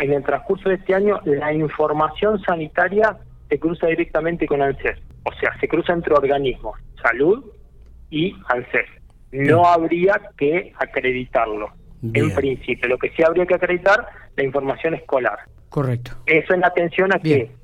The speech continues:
Speaker 1: que el, el, el ámbito sanitario está orientado esencialmente a, a otra cuestión,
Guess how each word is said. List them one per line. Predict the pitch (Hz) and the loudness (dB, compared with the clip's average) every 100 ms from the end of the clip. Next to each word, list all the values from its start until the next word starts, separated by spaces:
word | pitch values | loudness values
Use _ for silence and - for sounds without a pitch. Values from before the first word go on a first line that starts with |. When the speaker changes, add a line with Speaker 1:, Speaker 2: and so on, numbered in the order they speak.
| - | -12
Speaker 1:
que | 135 | -6
el, | 127 123 120 131 | -4 -4 -6 -2
el, | 139 147 - | 0 0 -2
el | 143 156 | 0 2
ámbito | 175 185 190 | 2 0 -2
sanitario | 165 170 170 - 175 190 | 0 0 0 0 2 0
está | - 151 160 | 2 4 4
orientado | 139 135 135 131 147 151 156 | 2 0 -2 0 0 2 2
esencialmente | 135 117 127 117 139 139 151 156 | -2 -8 -8 -2 -2 -2 0 2
a, | 131 | 2
a | 127 127 | 2 0
otra | 139 123 | 0 -2
cuestión, | 127 - 151 | -4 -2 -2